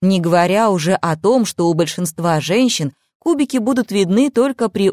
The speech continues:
очень низком проценте жира, часто несовместимым с поддержанием цикла,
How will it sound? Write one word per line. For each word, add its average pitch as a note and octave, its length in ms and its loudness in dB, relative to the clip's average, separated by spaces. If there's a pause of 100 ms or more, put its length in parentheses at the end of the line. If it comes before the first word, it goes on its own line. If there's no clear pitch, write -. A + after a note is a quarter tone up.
очень A3+ 540 0
низком G#3 360 -2
проценте F3+ 560 -2
жира, E3 400 -2 (300)
часто C#4 420 0
несовместимым A#3 1120 0
с - 100 -18
поддержанием E3 960 0
цикла, D3 500 -4